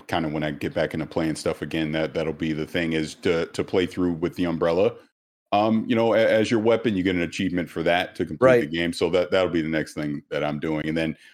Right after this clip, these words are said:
Speaker 1: obviously you gotta go through, find all the hidden stuff. You'll see as you get through it and to get the hundred percent and get that final achievement.
Speaker 2: I know.
Speaker 1: But,
Speaker 2: I
Speaker 1: uh,
Speaker 2: just like, I just like those games that pop in and you're like,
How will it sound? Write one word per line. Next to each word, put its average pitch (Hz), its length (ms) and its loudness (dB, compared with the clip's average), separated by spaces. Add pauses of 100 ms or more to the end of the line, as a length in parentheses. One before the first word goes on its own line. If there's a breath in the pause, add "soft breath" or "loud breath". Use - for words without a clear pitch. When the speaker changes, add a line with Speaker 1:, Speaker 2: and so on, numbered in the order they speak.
(100)
Speaker 1:
obviously 85 360 -2
you 78 120 -6
gotta 78 180 -2
go 82 140 -4
through, 78 480 -8
find 80 360 -2
all 78 160 2
the 76 80 -4
hidden 76 240 -4
stuff. - 260 -4
You'll 123 200 4
see 73 240 -6
as 73 120 -10
you 73 160 -8 (160)
get 80 220 -2
through 78 140 -4
it 73 100 -6
and 78 160 -10 (340)
to 87 100 0
get 78 140 -2
the 78 80 -2
hundred 76 240 -2
percent 73 400 -8
and 71 180 -14
get - 140 -8
that 71 160 -8
final 73 240 -6
achievement. 147 500 -6
Speaker 2:
I 185 60 4
know. 208 140 6
Speaker 1:
But, 175 40 6
Speaker 2:
I 185 60 8
Speaker 1:
uh, - 60 4
Speaker 2:
just 190 160 2
like, 190 260 6
I 185 80 6
just 175 180 0
like 190 280 6
those 165 280 6
games 151 380 4
that - 160 4
pop 151 180 4
in 147 80 4
and 131 160 -2
you're 143 80 2
like, 131 240 0